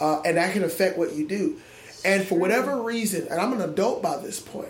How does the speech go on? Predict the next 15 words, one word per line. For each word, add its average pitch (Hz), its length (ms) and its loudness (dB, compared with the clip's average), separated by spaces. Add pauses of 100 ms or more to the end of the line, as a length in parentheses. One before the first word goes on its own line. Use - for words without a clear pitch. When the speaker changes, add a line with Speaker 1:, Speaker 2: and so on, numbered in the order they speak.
Speaker 1:
I'm, 208 240 -6
I'm 190 180 -4
out 147 200 -6
of - 60 -10
school. 202 460 -2
I'm 202 200 0
married 190 360 0
by 190 160 -4
this 190 200 0
point. 190 360 -4
Speaker 2:
Yeah. 247 140 -4
Speaker 1:
All 196 260 0
this. - 320 -4 (520)
And, 165 460 0
um, 127 560 -2